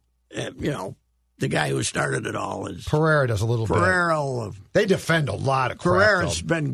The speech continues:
Speaker 1: removed from officiating for so long. He doesn't.
Speaker 2: Yeah.
Speaker 1: But a lot of these guys are, like, supervisors and still active and stuff like that. So.
Speaker 2: Yeah.
Speaker 1: Anyway, yeah. How about Michigan? How do they give up? You know, Michigan could whine about that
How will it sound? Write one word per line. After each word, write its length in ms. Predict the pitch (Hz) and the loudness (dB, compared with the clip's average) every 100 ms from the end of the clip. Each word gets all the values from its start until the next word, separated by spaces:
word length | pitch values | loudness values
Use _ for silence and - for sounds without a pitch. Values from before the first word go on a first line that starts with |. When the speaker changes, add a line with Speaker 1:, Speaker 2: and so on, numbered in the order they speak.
| 120 | -2
Speaker 1:
removed 680 | 156 147 151 185 170 147 123 | -2 0 0 2 2 0 -8
from 580 | - 139 113 104 98 - _ _ | -4 -4 -4 -8 -10 -12 _ _
officiating 680 | 135 123 180 - 117 107 101 | -6 0 0 0 -4 -6 -8
for 140 | 95 104 | -10 -10
so 220 | 113 98 | -8 -10
long. 240 | 90 87 | -10 -8
He 120 | 110 | -6
doesn't. 260 | 123 123 - | -4 -4 -6
Speaker 2:
Yeah. 120 | - - _ | -12 -20 _
Speaker 1:
But 120 | - | -4
a 40 | 117 | 0
lot 200 | - 254 | 0 0
of 60 | |
these 160 | - - | -2 -4
guys 220 | - 120 | -4 -6
are, 60 | 120 | -8
like, 180 | 98 - _ | -14 -18 _
supervisors 960 | - 151 143 117 110 107 113 131 120 110 | -4 -2 -2 -8 -6 -6 -6 -8 -8 -10
and 420 | - - - 101 | -12 -16 -14 -14
still 400 | - - 151 123 | -10 -4 -4 -4
active 460 | 110 117 - 110 113 | -6 -8 -8 -10 -12
and 260 | 107 - 101 | -14 -16 -14
stuff 260 | - 120 | -12 -10
like 220 | - 104 - | -10 -14 -14
that. 260 | 107 98 | -14 -6
So. 60 | 120 | -4
Speaker 2:
Yeah. 140 | 90 101 _ _ _ _ _ _ _ _ _ _ _ _ _ - | -4 -8 _ _ _ _ _ _ _ _ _ _ _ _ _ -2
Speaker 1:
Anyway, 340 | 277 269 147 - | 0 0 -2 0
yeah. 380 | 190 226 139 123 - - - | 2 2 0 -4 -10 -16 -6
How 100 | 175 | -2
about 200 | 202 123 | -2 -2
Michigan? 460 | 131 160 113 - - - 92 - _ _ _ _ | -2 -2 -4 -8 -20 -20 -20 -20 _ _ _ _
How 140 | - 160 | -10 -6
do 80 | 180 | -2
they 160 | 147 | -2
give 180 | 151 139 | -2 -4
up? 140 | 120 _ | -6 _
You 120 | 131 | -4
know, 120 | 127 | -2
Michigan 460 | 123 196 - 147 107 | -2 0 -2 -2 -4
could 140 | 123 | -4
whine 340 | 110 120 135 139 | -4 -2 -2 -4
about 300 | 104 117 123 | -4 -4 -4
that 180 | - | -10